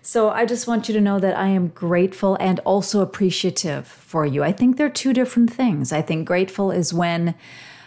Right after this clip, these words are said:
um, you're excited that something has happened and, and you're happy that it has.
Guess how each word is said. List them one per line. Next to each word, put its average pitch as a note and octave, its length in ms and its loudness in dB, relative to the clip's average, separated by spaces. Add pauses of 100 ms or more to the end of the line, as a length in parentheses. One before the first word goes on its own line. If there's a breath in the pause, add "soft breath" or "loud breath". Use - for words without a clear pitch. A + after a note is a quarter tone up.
(120 loud breath)
um, E3 580 0
you're F3 160 2
excited G3+ 480 0
that F3+ 140 -4
something F#3 320 -4
has D#3+ 200 -2
happened G3+ 520 0
and, E3 360 -2
and D#3+ 320 -2
you're D3+ 120 -4
happy F#3+ 320 0
that F3+ 160 -2
it C#3+ 100 -2
has. D#3+ 480 -2